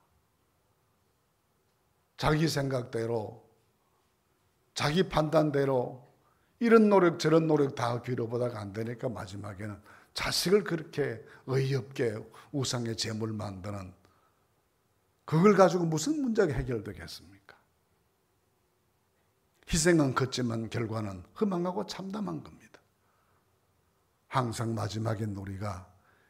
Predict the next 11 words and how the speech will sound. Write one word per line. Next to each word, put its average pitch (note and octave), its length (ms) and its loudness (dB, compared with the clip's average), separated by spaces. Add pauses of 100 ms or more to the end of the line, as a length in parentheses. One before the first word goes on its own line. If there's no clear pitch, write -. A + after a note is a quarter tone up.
(140)
영적인 D#3+ 540 4
판단이 B2+ 480 -6
필요하고 B2 340 -6
신앙적 F#3 560 -4
결단이 C3+ 480 -6
중요할 G#2 480 -8 (100)
때 F2+ 160 -18 (640)
"선지자가 A#2+ 840 -4
어디 A#2 200 -6
있습니까?" - 760 -10
물었던 E3+ 600 0